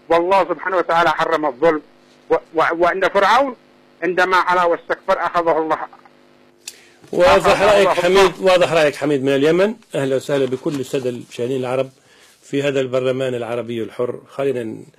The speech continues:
Speaker 2: نتكلم بحرية كما يتكلم البريطانيون في مناقشاتهم في برامج question تايم.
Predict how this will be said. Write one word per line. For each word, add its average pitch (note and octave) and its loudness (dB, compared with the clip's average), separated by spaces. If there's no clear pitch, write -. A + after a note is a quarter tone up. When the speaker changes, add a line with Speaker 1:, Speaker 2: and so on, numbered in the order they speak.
Speaker 2:
نتكلم C3 -4
بحرية A#2+ -2
كما B2 -4
يتكلم A#2+ -8
البريطانيون A#2 -8
في A2 -14
مناقشاتهم A#2 -10
في B2 -10
برامج A#2 -8
question - -12
تايم. B2 -12